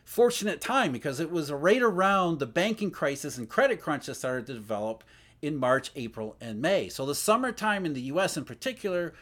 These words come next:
we got that, that, that rebound that made it look like the, the economy was maybe doing better than a soft landing. Maybe it was accelerating. This is what got the Federal Reserve and a lot of central banks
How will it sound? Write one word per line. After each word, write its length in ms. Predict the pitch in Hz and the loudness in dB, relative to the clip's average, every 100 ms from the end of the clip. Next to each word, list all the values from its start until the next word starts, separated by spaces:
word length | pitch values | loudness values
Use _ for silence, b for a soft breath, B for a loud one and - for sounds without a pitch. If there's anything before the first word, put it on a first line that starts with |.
| B B | B B
we 60 | |
got 180 | 165 175 | -10 -8
that, 240 | 190 - - b b b _ | -8 -10 -14 b b b _
that, 220 | 156 135 - _ _ | -2 -2 -6 _ _
that 220 | 156 156 | -4 -4
rebound 760 | 143 165 262 202 143 123 127 127 | -2 0 2 4 2 2 0 -2
that 180 | 135 156 | -2 2
made 260 | 202 262 | 2 4
it 120 | 233 | 0
look 300 | 175 240 240 | 0 -2 -2
like 260 | 170 175 175 | -2 -2 -2
the, 180 | 170 - | -8 -8
the 140 | 175 156 | -4 -2
economy 420 | 151 190 214 190 | 0 0 2 0
was 240 | 143 123 - b b b - | -2 -4 -8 b b b -2
maybe 280 | 131 226 226 | 4 4 4
doing 320 | 185 220 160 | 4 4 4
better 320 | 113 180 220 | 4 6 8
than 140 | 175 180 | 6 0
a 80 | |
soft 320 | 160 180 175 196 | -2 0 0 -2
landing. 180 | 190 | -4
Maybe 220 | 143 220 247 | -4 -4 -2
it 80 | |
was 160 | 208 180 | -2 -4
accelerating. 680 | 214 - - 220 233 175 120 | -4 -4 0 2 2 0 -2
This 160 | 175 190 | -6 -8
is 120 | 165 | -10
what 140 | 175 | -8
got 220 | 156 156 | -8 -8
the 60 | 143 | -8
Federal 280 | - 131 127 | -6 -6 -6
Reserve 340 | 117 117 117 | -6 -4 -4
and 80 | 113 | -2
a 40 | |
lot 140 | 107 110 | -2 -4
of 40 | |
central 340 | - 104 - 101 | -4 -10 -10 -12
banks 320 | 95 95 | -12 -14